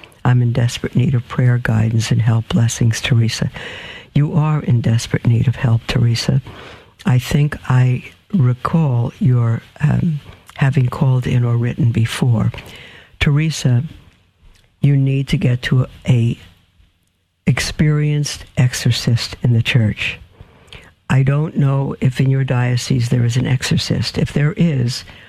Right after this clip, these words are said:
the priest and bishops should ha-, already have put you together with that exorcist.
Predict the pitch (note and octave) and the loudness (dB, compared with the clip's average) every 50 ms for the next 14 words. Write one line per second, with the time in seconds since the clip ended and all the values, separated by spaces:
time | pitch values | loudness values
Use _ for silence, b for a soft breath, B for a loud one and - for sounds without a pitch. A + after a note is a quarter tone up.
0 | B B B B _ - B2+ A#2+ - - D#3 D3+ D3 C#3+ - - C#3 B2+ B2+ C#3 | B B B B _ -4 -4 -2 -2 -2 -2 -2 -2 -2 -2 -2 0 0 0 0
1 | C#3 - - C3 B2 - - - - C3+ - - C3+ - - G#4 F#3+ C#3+ C#3+ C3+ | -2 -2 -2 -2 -2 -2 -4 -2 -2 -2 0 0 0 0 0 0 0 0 0 0
2 | C3+ C3 B2 B2 A#2+ A#2+ B2 - - C#3+ B2 - - B2 G#2+ A2+ - C#3 C3 B2+ | -2 -2 -2 -2 -2 -4 -4 -2 -2 -2 -2 0 0 0 0 0 0 -2 -2 0
3 | - A#2 A#2 A#2 - - A#2+ A#2 - B2 - - - - - - - - F#3+ - | -2 -2 -2 -2 0 0 0 0 0 -2 -2 -2 -4 -4 -4 -2 -4 -4 -4 -6
4 | - - | -8 -12